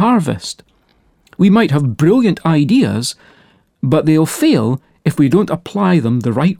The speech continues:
way and at the right time. This type of advice runs through the whole book of Proverbs.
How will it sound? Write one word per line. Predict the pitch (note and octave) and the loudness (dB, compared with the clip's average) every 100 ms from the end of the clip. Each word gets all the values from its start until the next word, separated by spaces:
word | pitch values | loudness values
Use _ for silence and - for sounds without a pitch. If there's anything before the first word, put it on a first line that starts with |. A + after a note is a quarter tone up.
| C#3 | -2
way | D#3+ A2+ A2+ _ _ _ | 0 -2 -4 _ _ _
and | A#2+ | -4
at | A#2+ C3+ | -2 -2
the | A2+ A#2 | -2 -2
right | A2 - | -4 -6
time. | - D3+ B2+ G#2 F#2 _ _ _ _ _ _ _ _ - | -2 0 0 -4 -10 _ _ _ _ _ _ _ _ -4
This | G3 - | -2 -2
type | D#3 D3 | -4 -2
of | B2 | -2
advice | A2+ G#2+ C3 B2+ A#2+ - - _ | -2 -2 -2 -2 -4 -8 -18 _
runs | F#3 F#3+ F#3+ | 0 2 2
through | - F3+ | 2 2
the | E3 | 2
whole | G#3 A3+ | 2 2
book | E3+ D#4+ - | 4 2 0
of | E3 - | -6 -4
Proverbs. | C3+ A2+ A2 G#2 G2 - - | -4 -2 -4 -6 -8 -12 -14